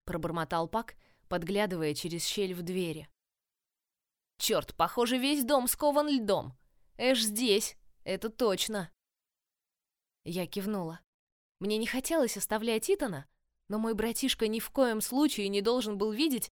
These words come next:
что будет дальше. «Жди здесь», велела я ему,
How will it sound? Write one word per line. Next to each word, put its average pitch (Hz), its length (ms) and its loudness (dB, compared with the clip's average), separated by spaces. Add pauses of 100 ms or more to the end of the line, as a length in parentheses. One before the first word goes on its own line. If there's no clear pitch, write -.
(220)
что - 240 -2
будет 240 300 2
дальше. 202 440 2 (1400)
«Жди 196 240 -2
здесь», 170 420 -2 (440)
велела 180 340 0
я 170 260 -2
ему, 214 240 -6